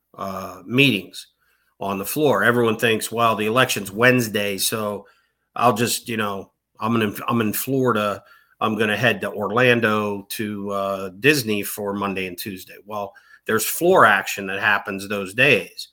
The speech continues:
So you're gonna wanna be there for the resolution review, where all of these resolutions are gone through, debate happens,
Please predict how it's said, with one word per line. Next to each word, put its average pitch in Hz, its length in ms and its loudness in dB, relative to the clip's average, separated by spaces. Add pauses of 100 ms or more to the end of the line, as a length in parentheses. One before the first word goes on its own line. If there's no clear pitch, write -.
(520)
So 107 320 2
you're 110 200 2
gonna 120 180 0
wanna 110 240 0
be 135 220 -4
there 104 300 0
for - 160 -8
the 98 80 -8
resolution 104 600 -4
review, 113 600 -2 (400)
where 113 420 6
all 147 320 8
of 170 60 4
these 151 220 0
resolutions 131 640 2
are 117 60 0
gone 113 340 2
through, 110 460 -4
debate 113 400 -2
happens, 143 800 0